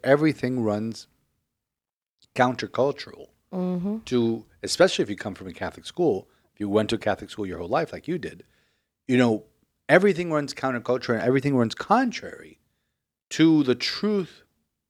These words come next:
Speaker 1: that we receive, because here's the thing. Our truth is with a capital T. Their truth is what some people believe is truth.
Speaker 2: Yeah.
Speaker 1: And you can speak better than I, uh, than I can because you live that.
Speaker 2: Mm-hmm.
Speaker 1: How do, because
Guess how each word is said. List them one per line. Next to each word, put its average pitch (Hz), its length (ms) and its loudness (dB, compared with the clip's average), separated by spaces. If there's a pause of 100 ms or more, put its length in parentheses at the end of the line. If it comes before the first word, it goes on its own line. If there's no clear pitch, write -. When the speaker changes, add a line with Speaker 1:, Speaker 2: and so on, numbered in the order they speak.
(400)
Speaker 1:
that 131 460 6 (420)
we 139 240 4
receive, 156 400 -2
because 135 480 2 (1120)
here's 127 260 4
the 131 80 -4
thing. - 180 -20 (300)
Our 143 120 6
truth 147 280 -2
is 131 80 -4
with 107 120 -12
a - 40 -20
capital 98 500 -2
T. - 240 -16
Their 131 300 8
truth 120 340 -4
is 95 240 -4 (320)
what 101 160 -6 (640)
some 127 200 -2
people 131 180 0
believe 110 360 0
is 87 120 -6
truth. - 260 -12 (100)
Speaker 2:
Yeah. - 200 -10 (240)
Speaker 1:
And 117 120 0
you 160 80 4
can 151 120 0
speak 127 160 -2
better 101 180 4
than 101 400 -8
I, 151 140 0 (340)
uh, 110 180 -10
than 107 140 -4
I 139 160 2
can 107 260 -10
because 101 280 -4
you 120 80 0
live 160 220 -2
that. - 240 -12 (280)
Speaker 2:
Mm-hmm. 170 140 -6 (680)
Speaker 1:
How 127 120 2
do, 127 260 2
because 95 360 -8